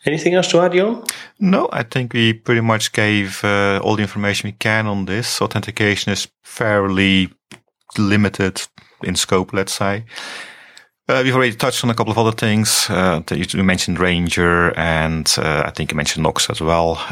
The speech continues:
Speaker 2: Uh, we will be getting to more depth on those in subsequent episodes. So our plan is to have a number of episodes on security in the next couple of, uh, months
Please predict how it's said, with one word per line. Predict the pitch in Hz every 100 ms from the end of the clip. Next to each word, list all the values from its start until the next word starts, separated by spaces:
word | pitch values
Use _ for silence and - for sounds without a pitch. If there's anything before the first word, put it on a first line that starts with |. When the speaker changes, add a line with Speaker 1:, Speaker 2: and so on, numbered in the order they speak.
| -
Speaker 2:
Uh, | 82
we | 85
will | 90
be | 82 87 87 -
getting | - 82 80
to | 82
more | 82
depth | 78 85 80 -
on | - 82 80
those | 85 82 82 - -
in | 80 80 82
subsequent | - - - - 87 - - -
episodes. | 101 - 120 135 - - - - - - - _
So | - - 110 107 104 -
our | 104
plan | 101 117 110 113
is | -
to |
have | 98 104
a | 101
number | 101 104 95
of |
episodes | 98 - 92 90
on | 92
security | - - 95 92 98 95
in |
the | 95
next | 92 92 -
couple | 98 - 92
of, | 92 -
uh, | 95 95
months | 95 101 113 -